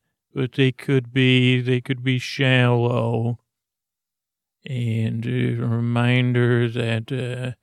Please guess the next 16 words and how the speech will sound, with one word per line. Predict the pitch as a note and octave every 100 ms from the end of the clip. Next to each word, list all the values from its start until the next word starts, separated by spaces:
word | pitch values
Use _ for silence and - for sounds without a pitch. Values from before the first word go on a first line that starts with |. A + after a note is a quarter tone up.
| _ _ _ _ _ D3+
uh, | C3 A#2 A#2+
whatever | B2 C3 C3+ C3+ C3
you're | C3
feeling | B2 D3 C3 B2+ B2
right | A#2+ A#2 A#2 A#2+
now, | B2 A#2+ A#2 A#2+ A#2+ A#2+ B2 A#2+
there's | A#2+ B2+ B2 C#3+
people | E3 D3+ C#3+
that | C#3+
can | - C3+
relate | B2+ B2+ B2 B2 A#2+ -
to | - A#2+ A#2+
it. | A#2+ - -
Uh, | C3 B2+ B2 A2+ - _ _ _ _
probably | - C#3+ D3 D3+ C#3
people, | D3 C#3 C#3+ C3+ C3 C3